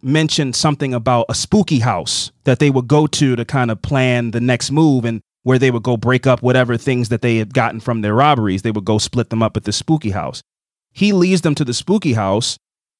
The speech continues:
and, you know, detectives hadn't, hadn't had no leads up until this point, and, uh, all they had was the denim remnants from the burnt up car and, uh, leaves from a beech tree. When they pull up to the house, the spooky house, quote unquote,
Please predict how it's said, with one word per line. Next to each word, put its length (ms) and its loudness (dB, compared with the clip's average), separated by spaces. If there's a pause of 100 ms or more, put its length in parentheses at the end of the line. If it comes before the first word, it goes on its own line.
and, 480 0 (180)
you 80 -4
know, 100 0
detectives 420 -2
hadn't, 300 0
hadn't 220 0
had 160 2
no 160 2
leads 460 2
up 160 -2
until 180 -4
this 180 -6
point, 420 -8 (500)
and, 500 -2
uh, 320 0 (140)
all 160 4
they 140 2
had 300 2
was 340 2
the 120 -6
denim 540 2
remnants 420 0
from 200 -2
the 80 -2
burnt 280 0
up 100 -2
car 380 2
and, 480 -4
uh, 240 0
leaves 400 0
from 140 -6
a 60 -4
beech 300 0
tree. 300 -8 (300)
When 100 -2
they 100 2
pull 280 2
up 160 -2
to 120 0
the 140 -2
house, 480 2
the 120 -6
spooky 380 0
house, 260 -2
quote 180 -2
unquote, 420 -4